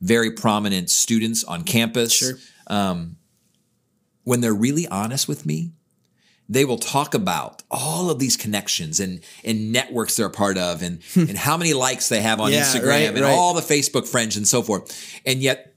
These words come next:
Speaker 1: when they're really honest with me, oftentimes those most visible leaders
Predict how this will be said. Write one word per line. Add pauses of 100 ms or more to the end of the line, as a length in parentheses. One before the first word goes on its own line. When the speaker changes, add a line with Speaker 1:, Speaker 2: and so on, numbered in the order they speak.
Speaker 1:
when
they're
really
honest
with
me,
oftentimes
those
most
visible
leaders